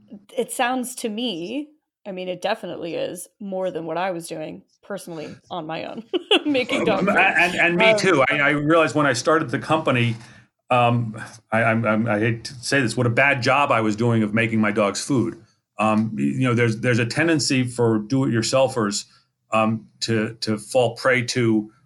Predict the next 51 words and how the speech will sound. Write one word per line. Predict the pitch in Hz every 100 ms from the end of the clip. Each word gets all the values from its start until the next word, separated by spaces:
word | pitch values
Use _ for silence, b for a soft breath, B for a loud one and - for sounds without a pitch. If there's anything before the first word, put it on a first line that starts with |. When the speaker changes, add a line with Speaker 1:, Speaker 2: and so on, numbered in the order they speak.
| _
Speaker 2:
what, | 113 113 -
what | 120 117
they | 113
refer | 110 117 120
to | 117
as | 101
diet | 113 113 107 101
drift, | 92 78 - - -
where | 117 113
you | 120
may | 131 - -
start | - _ _
with | 113
a |
recipe | 127 127 113 110 104 104 - _ _
that's | 113 107
complete | 117 104 120
and | 117
balanced, | 113 120 139 143 113
but, | 117 117 B B _
oh, | 123 120
one | 131 139
day | 131 127
I | 127
don't | 123 113
have | 117
the | 110
broccoli, | 113 117 117 107 101
or | 104
one | 113 143
day | 135 123
I | 117
don't | 117 117
have | 113 113 104
the | 110 110 113
eggshells, | 113 127 - 104 87 87
or | 120
what, | 107 85
Speaker 1:
Mm. | - _ _ _ _ -
Speaker 2:
and | 123
eventually, | 120 143 156 - 123 123 113 b b b _ -
um, | 117 110 110 104 - -
you, | 127 120
you | 120
wind | 117 123 127
up | 120
with | 113
a | 107
diet | 113 110 107 -
that | 107 104
is, | 104 104